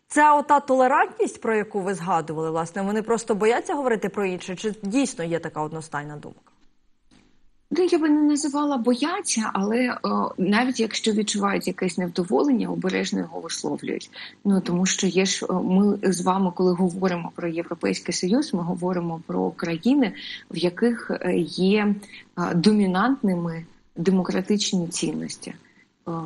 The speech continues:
Speaker 2: і, а демократичні цінності — це передусім гуманізм. Так, е, в, е, державі, яка стала жертвою агресії, ми ж не розпочинали цей збройний конфлікт. Так, ми вимушені були реагувати на дії Росіянської Федерації.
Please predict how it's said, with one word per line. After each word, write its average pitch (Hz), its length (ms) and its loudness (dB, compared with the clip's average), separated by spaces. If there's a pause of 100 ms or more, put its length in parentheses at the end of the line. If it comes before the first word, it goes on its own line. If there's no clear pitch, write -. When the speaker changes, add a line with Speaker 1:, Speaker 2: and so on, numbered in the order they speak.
(220)
Speaker 2:
і, 165 440 -4
а 175 200 0
демократичні 185 760 0
цінності — 208 520 2
це 180 100 -4
передусім 175 540 -2 (100)
гуманізм. 160 460 -4 (540)
Так, - 320 -2
е, 190 40 -6 (480)
в, 175 360 0 (420)
е, 175 200 -4
державі, 185 600 2
яка 165 300 -4
стала 170 540 -2
жертвою 170 640 0
агресії, 180 500 -2
ми 165 80 -6
ж 165 120 -6
не 170 60 -4
розпочинали 185 720 -2
цей - 160 -6
збройний - 460 -6
конфлікт. - 560 -10
Так, 196 240 -6
ми 175 120 2
вимушені 190 600 2
були 156 300 -6
реагувати 156 640 -6
на 156 100 -8
дії 156 260 -4
Росіянської - 720 -6
Федерації. - 680 -10